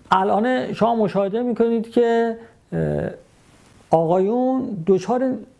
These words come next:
ناکارآمدی هستن. اگر می‌گفتن دموکراسی مهم نیست، کارآمدی مهم هست، خب الان کارآمدی هم که ندارن. پس مبنای مشروعیتشون چیه؟ بر چه اساسی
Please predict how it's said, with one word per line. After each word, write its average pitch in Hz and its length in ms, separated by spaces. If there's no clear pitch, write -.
ناکارآمدی 180 880
هستن. 208 240
اگر 180 180
می‌گفتن 175 360
دموکراسی 170 1040
مهم 170 300
نیست، 170 340
کارآمدی 170 640
مهم 170 380
هست، 247 280
خب 247 80
الان 254 160
کارآمدی 220 480
هم 269 140
که 220 80
ندارن. 135 460
پس 220 180
مبنای 214 280
مشروعیتشون 226 560
چیه؟ 139 340
بر 190 140
چه 269 120
اساسی 143 640